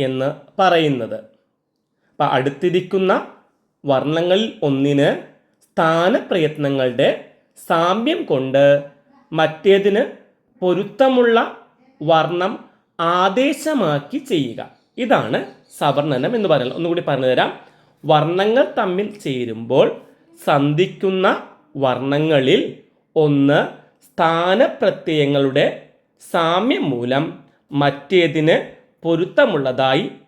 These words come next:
മാറുന്നു. പ-, ഇത്, ഇത് ആദേശ സന്ധിയുടെ പ്രധാനപ്പെട്ട സ്വഭാവങ്ങളിൽ ഒന്നാണ്. സന്ധിയിൽ ചേരുന്ന വർണ്ണങ്ങളിൽ ഒന്നിൻ്റെ സ്വഭാവം പൂർണ്ണമായോ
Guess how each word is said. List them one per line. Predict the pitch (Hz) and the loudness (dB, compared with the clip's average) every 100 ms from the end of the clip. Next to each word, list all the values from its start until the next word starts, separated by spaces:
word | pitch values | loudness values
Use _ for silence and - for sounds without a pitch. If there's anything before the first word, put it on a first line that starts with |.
| - | -6
മാറുന്നു. | 139 117 104 98 120 185 113 - _ _ _ _ _ _ _ - | -4 -4 -8 -8 -4 -2 -4 -8 _ _ _ _ _ _ _ -4
പ-, | 175 - - - 175 | -4 -4 -10 -6 -2
ഇത്, | 165 233 | -2 0
ഇത് | 226 233 359 - - - 175 170 | 2 2 0 -8 -18 -6 -2 0
ആദേശ | 190 214 240 247 | 0 0 -4 -4
സന്ധിയുടെ | 262 175 170 202 | -6 -2 -2 -2
പ്രധാനപ്പെട്ട | 165 139 143 170 185 - 294 - | -2 -2 -2 -2 -4 -4 -6 -6
സ്വഭാവങ്ങളിൽ | - 143 143 139 123 120 196 320 | -6 0 0 0 -2 -2 -2 0
ഒന്നാണ്. | 165 123 110 107 - _ _ _ _ _ _ - - | -2 -2 -4 -10 -18 _ _ _ _ _ _ -10 0
സന്ധിയിൽ | 180 190 208 247 320 - - | 2 2 0 0 0 -4 -2
ചേരുന്ന | 190 175 180 190 202 160 | 0 2 0 0 -2 0
വർണ്ണങ്ങളിൽ | 147 131 151 180 175 147 170 - - _ _ - 180 | 0 0 0 0 0 0 -2 -6 -16 _ _ -2 0
ഒന്നിൻ്റെ | 185 214 233 339 - | 2 0 0 -2 0
സ്വഭാവം | 175 156 156 185 - - _ _ | 2 4 2 0 -4 -20 _ _
പൂർണ്ണമായോ | 151 147 147 160 160 160 160 165 175 | -2 -2 -2 -2 -2 0 2 4 4